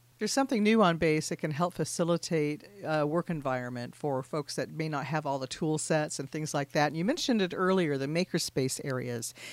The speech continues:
Sergeant Hardesty, tell us more about these spaces and what they're used for.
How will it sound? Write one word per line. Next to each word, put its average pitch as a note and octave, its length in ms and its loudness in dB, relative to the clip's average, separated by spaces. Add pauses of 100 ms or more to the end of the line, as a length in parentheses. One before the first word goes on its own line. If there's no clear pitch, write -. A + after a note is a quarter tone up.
(140)
Sergeant B3 340 4
Hardesty, A#3 420 0
tell E4+ 220 0
us - 160 -2
more G#3 200 6
about E3+ 340 4
these C3+ 280 -6 (140)
spaces C#3+ 640 -2
and D3+ 80 0
what D#3 80 0
they're C#3+ 120 -2
used C#3 300 -2
for. C3 460 -4